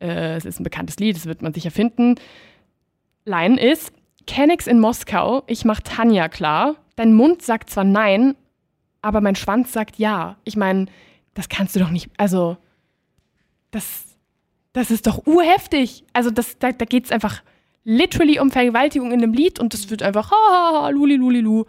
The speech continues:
Und ich bin die Erste, die zu so einer Scheiße dann tanzt und einfach nicht drauf achtet.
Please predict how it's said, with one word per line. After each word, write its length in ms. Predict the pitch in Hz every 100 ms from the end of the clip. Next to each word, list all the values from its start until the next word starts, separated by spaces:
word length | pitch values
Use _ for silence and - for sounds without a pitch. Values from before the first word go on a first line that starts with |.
| _ -
Und 120 | 254
ich 100 | -
bin 100 | 277
die 80 | 277
Erste, 400 | 311 370 - 339
die 100 | 311
zu 120 | 277
so 80 | 302
einer 120 | 294
Scheiße 400 | - 285 311 277
dann 180 | 247 254
tanzt 440 | 320 392 - - -
und 400 | 320 302 285 -
einfach 220 | 277 285
nicht 160 | 277 -
drauf 100 | 233 -
achtet. 500 | - - 226 -